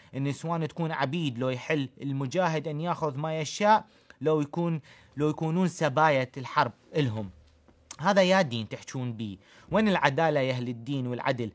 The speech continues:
والحق؟ يكفي، خليتوا نفسكم بمكان الله، يكفي الناس بعد ما تسكت وترفع صوتها إلى الله القدير اللي هو على فوق كل إنسان، هو العالي فوق كل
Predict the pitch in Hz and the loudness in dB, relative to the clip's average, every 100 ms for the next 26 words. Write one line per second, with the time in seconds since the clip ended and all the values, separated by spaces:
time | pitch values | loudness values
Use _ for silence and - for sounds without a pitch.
0 | - - 127 147 - 156 - - 143 139 | -14 -12 -6 -4 -2 -4 -6 -10 -8 -8
1 | - 123 139 131 151 143 143 147 139 143 | -10 -8 -4 -2 -2 -2 -6 -6 -8 -6
2 | 131 127 131 156 143 151 131 123 165 - | -4 -6 -2 -2 -2 -4 -4 -4 -6 -8
3 | 143 135 143 123 127 120 123 135 - 120 | -8 -6 -6 -6 -4 -4 -4 -8 -8 -12
4 | 127 - - 131 - 117 - 143 135 131 | -14 -12 -8 -6 -4 -4 -2 -4 -2 -6
5 | 131 135 139 147 131 - - - 139 143 | -4 -4 -2 2 2 0 -20 -10 -8 -2
6 | 147 143 151 127 135 143 135 175 156 139 | -2 0 0 0 -2 -4 -2 -2 0 0
7 | 143 147 139 175 175 - - 220 240 175 | 2 0 0 -4 -4 -8 -6 -4 -2 -4
8 | 143 - 127 110 - _ - - 156 156 | -4 -2 -4 -4 -12 _ -20 -8 -4 -2
9 | 156 - - _ _ - 131 131 160 151 | -2 -4 -12 _ _ -6 -4 -2 0 0
10 | 120 104 107 165 165 - - 175 170 | -2 -8 -6 -2 -2 -4 -6 -6 -6